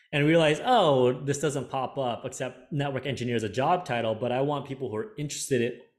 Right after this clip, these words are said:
who, into getting into network engineering."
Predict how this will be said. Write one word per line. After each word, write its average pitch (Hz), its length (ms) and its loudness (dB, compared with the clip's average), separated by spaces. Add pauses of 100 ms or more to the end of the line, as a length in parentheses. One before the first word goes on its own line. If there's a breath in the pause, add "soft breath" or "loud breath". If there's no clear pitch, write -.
who, 127 400 -2
into 135 420 -2
getting 131 360 0
into 104 380 -8
network 117 340 -8
engineering." 101 640 -8